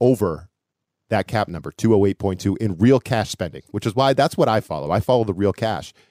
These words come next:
The Giants were one of the ten who did not. So in real money, cash spending, the Giants spent a hundred eight point, uh, I'm sorry, a hundred eighty-seven point eight million, ranked them twenty-ninth in cash spending for the year. Now,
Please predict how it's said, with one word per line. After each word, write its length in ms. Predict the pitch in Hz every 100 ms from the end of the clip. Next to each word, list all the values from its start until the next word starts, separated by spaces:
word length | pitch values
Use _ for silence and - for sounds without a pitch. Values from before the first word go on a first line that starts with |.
| _ _ _
The 80 | 123
Giants 380 | 143 139 214 -
were 80 |
one 120 | 135 135
of 60 |
the 80 | 120
ten 200 | - 135
who 100 | 117
did 160 | 107 98
not. 340 | 110 82 -
So 260 | - 113 107
in 180 | 107
real 220 | 95 143 190
money, 280 | 120 98
cash 280 | 92 123 127
spending, 380 | - 95 80 85
the 80 | 92
Giants 560 | 107 113 101 90 - - _ _ _ _
spent 320 | - - 120 113
a 80 | 101
hundred 340 | 131 160 151
eight 180 | 127 127
point, 300 | - 117 113 -
uh, 100 | 104 -
I'm 140 | 98 -
sorry, 180 | 98
a 80 | 85
hundred 300 | 95 147 156 131
eighty-seven 500 | 127 120 123 117 110
point 280 | 113 117 107
eight 200 | 110 -
million, 360 | 95 87 90 - _ _ _ _ -
ranked 220 | 127 131
them 100 | 123
twenty-ninth 540 | - 135 131 123 120
in 60 | 113
cash 220 | 123 110
spending 280 | - 113 107
for 100 | 107
the 120 | 98
year. 220 | 110 120
Now, 320 | 87 104 73